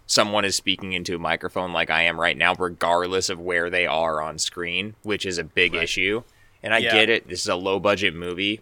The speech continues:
Speaker 1: but it doesn't mean it sounds good, and I'm not gonna give it props because it's like, "Oh, this is, like, a low-budget exploitation flick. It should sound like that." Well, maybe it should, but I'm not gonna give it high, like, regard.
Speaker 2: That's, right, but that's not why I'm giving it the credit. I'm giving, like, it, again, design versus execution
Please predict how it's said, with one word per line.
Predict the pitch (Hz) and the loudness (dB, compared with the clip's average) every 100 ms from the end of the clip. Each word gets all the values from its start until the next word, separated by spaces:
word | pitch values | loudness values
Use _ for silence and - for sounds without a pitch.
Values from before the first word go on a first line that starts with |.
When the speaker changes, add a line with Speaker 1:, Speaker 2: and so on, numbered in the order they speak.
| _ | _
Speaker 1:
but | 104 95 | -2 0
it | 85 | 2
doesn't | 113 113 90 | 2 2 -6
mean | 104 | -6
it | 110 | -4
sounds | - 95 92 | -2 -2 -2
good, | - 104 | 0 0
and | 90 | 0
I'm | 90 | -2
not | 95 98 | -2 -2
gonna | 104 | -4
give | 98 95 | -4 -4
it | - | -2
props | 95 90 92 - _ - - - | 2 2 2 -6 _ -20 -20 -14
because | 92 92 85 | -8 -6 -6
it's | 82 | -4
like, | 82 | -2
"Oh, | 131 120 | 0 0
this | 113 110 | 0 -2
is, | 107 | -2
like, | 107 98 | 0 0
a | |
low-budget | 95 101 95 101 101 | 0 0 2 0 0
exploitation | 95 - 95 92 120 117 95 | -4 -4 -6 -2 -2 -2 -6
flick. | - 90 | -6 -6
It | 87 - | -4 -4
should | 117 110 | -2 0
sound | 92 87 | 0 0
like | 85 82 | -4 -8
that." | 85 82 | -8 -4
Well, | 98 101 98 _ _ _ _ | 0 0 0 _ _ _ _
maybe | 98 110 123 113 | -2 0 6 4
it | - | 6
should, | 160 101 | 4 4
but | 85 | 2
I'm | 90 | 2
not | 95 98 | 0 0
gonna | 95 | -2
give | 90 | -2
it | 87 | 2
high, | 98 90 - _ _ _ - | 4 2 -4 _ _ _ -10
like, | 85 80 | -10 -8
regard. | 82 80 87 101 87 90 | -12 -4 2 4 4 0
Speaker 2:
That's, | - - _ _ - | -8 -20 _ _ -6
right, | 160 139 113 104 | 2 4 4 2
but | 147 | -2
that's | 170 175 | 0 2
not | 147 | 6
why | 135 135 | 8 8
I'm | 120 | 6
giving | 127 113 | 0 -4
it | - | -6
the | |
credit. | - 131 110 | -8 -4 -2
I'm | 107 | -2
giving, | 123 151 | -2 -2
like, | 143 | 0
it, | 156 143 _ - | -2 -8 _ -6
again, | 151 131 107 | 2 2 2
design | 123 160 151 143 | 4 6 6 4
versus | 139 127 | -2 -2
execution | 123 - 104 101 90 82 69 | -4 -4 -10 -10 -10 -12 -18